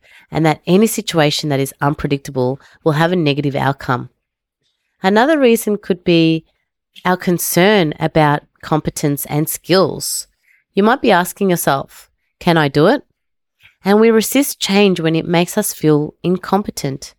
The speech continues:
When processes or job tasks change,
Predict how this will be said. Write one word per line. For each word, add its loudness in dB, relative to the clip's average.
When 0
processes -2
or 0
job -2
tasks -6
change, -8